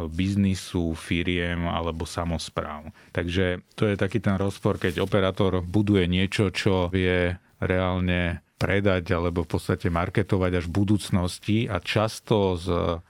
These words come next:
prípadmi použitia, ktoré ešte nepoznáme. Dokonca ani my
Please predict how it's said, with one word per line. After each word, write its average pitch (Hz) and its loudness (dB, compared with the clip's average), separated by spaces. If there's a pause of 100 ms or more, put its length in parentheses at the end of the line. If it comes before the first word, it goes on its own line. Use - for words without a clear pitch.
prípadmi 101 2
použitia, 95 2
ktoré 101 2
ešte 101 2
nepoznáme. 80 0
Dokonca 92 0
ani 92 2
my 104 4